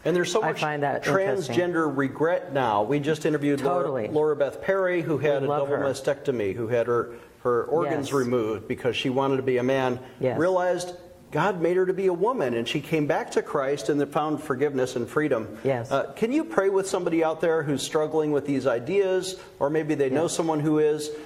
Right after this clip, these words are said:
Speaker 1: Uh, and I'm gonna mention the book, In the Wrong Body.
Speaker 2: Question mark.
Speaker 1: Question mark. It's available on your website, which is?
Speaker 2: Earthenvesselmedia dot com.
Speaker 1: Maybe you could pray with us.
Speaker 2: Yes, I will.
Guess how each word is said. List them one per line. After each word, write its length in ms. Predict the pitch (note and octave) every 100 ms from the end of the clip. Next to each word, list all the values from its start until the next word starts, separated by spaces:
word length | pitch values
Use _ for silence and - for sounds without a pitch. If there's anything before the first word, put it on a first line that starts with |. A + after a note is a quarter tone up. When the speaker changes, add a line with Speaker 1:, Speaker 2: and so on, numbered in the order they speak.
| - -
Speaker 1:
Uh, 240 | C3 B2
and 100 | C#3+
I'm 120 | E3
gonna 140 | G#3 F#3
mention 360 | E3 E3 F3
the 80 | C#3+
book, 320 | C3 D3+ C#3 -
In 260 | D#3+ F#3
the 100 | E3+
Wrong 480 | D3 D3 D3 D3+ C3+
Body. 560 | C3+ C#3 B2+ A#2+ C#3 D#3 -
Speaker 2:
Question 480 | D#3 D3+ D#3 D3
mark. 560 | C3 A#2+ C#3 F3+ - -
Speaker 1:
Question 300 | D#3+ C#3+ C3+
mark. 260 | B2 C3+ C3+
It's 160 | D3
available 440 | C#3 C#3 D#3+ F3+ F#3
on 140 | F3
your 140 | F#3
website, 640 | E3+ D#3 C#3+ - D3 C#3+ C#3+ - -
which 200 | C#3+ -
is? 280 | D3 - - - -
Speaker 2:
Earthenvesselmedia 1120 | D#3 D#3 D3+ D3+ D#3 D3+ F3 D#3+ G3+ A3 D3+
dot 240 | C3+ B2
com. 460 | - C#3 A#2+ E3+ G3 - - - - - -
Speaker 1:
Maybe 240 | D#3 E3
you 120 | E3
could 180 | D#3+ D#3+
pray 160 | - A#2+
with 180 | G2 -
us. 220 | A2+ - - -
Speaker 2:
Yes, 240 | B2+ A#2
I 80 | B2
will. 200 | A2+ A2+